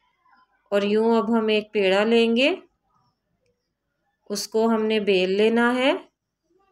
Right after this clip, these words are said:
और इसको हम हाफ डन करके भी रख सकते हैं, आधा पका के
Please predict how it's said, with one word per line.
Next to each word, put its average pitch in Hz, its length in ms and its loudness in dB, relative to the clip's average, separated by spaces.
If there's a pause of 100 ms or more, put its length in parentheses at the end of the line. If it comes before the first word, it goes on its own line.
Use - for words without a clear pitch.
(1600)
और 220 120 2
इसको 240 320 0
हम 240 220 0
हाफ 226 460 2
डन 214 300 0
करके 240 360 -2
भी 240 160 -2
रख 214 200 0
सकते 226 380 -4
हैं, 277 340 0
आधा 208 360 0
पका 214 420 -2
के 277 260 -2